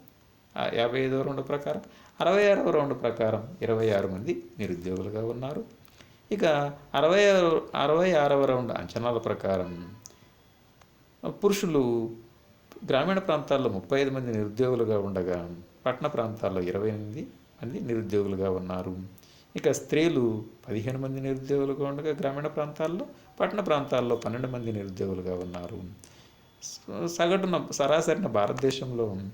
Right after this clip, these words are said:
అరవై ఆరవ రౌండ్ అంచనాల ప్రకారం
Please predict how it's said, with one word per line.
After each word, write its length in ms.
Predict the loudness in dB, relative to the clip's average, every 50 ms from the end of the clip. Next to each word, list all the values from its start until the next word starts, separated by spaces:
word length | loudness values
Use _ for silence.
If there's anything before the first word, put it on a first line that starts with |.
| -14 -16 -20 -20 -14 -6 -2
అరవై 300 | 0 2 2 2 4 4
ఆరవ 340 | 4 4 4 4 4 2
రౌండ్ 220 | 2 2 0 0 0
అంచనాల 360 | -2 -2 -2 -4 -2 -2 -2
ప్రకారం 640 | -4 -6 -8 -8 -4 -4 -4 -2 -4 -6 -10 -12